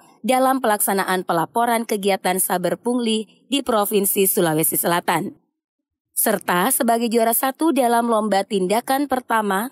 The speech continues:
tempat kejadian perkara T P T K P kecelakaan lalu lintas tahun dua ribu dua puluh dua di jajaran Polres Polda Sulsel.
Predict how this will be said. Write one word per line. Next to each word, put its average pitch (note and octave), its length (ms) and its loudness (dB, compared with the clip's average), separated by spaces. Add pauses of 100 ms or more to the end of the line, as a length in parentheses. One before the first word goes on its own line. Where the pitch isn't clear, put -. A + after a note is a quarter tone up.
(140)
tempat F3+ 320 -2
kejadian E3+ 560 -2
perkara A#3 560 -2 (320)
T D4 160 2
P B3+ 320 0
T G#3+ 240 -6
K F#3+ 240 0
P F#3 400 0
kecelakaan E3+ 560 0
lalu E3 320 2
lintas G3+ 480 0 (240)
tahun C#4 400 2
dua A3+ 160 2
ribu G3+ 160 0
dua F#3+ 160 2
puluh F#3+ 240 0
dua F3+ 320 0 (240)
di C4+ 80 -2
jajaran F#3+ 560 0
Polres E3+ 720 -2
Polda E3 400 0
Sulsel. F3 480 0